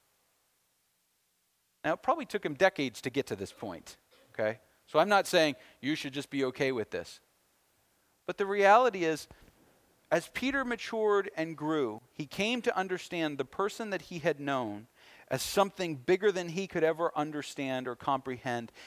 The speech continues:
and he simply accepted Christ as Christ was revealed to him. And I think sometimes we could learn a real lesson from Peter. I think sometimes Peter gets a bad rap.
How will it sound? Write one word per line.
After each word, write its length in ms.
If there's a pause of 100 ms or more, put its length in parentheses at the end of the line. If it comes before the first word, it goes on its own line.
(160)
and 100
he 100
simply 380
accepted 640
Christ 560 (220)
as 200
Christ 480
was 200
revealed 540
to 100
him. 300 (4000)
And 80
I 40
think 160
sometimes 420
we 80
could 140
learn 260
a 60
real 220
lesson 360
from 180
Peter. 360 (720)
I 20
think 120
sometimes 400
Peter 280
gets 200
a 40
bad 340
rap. 360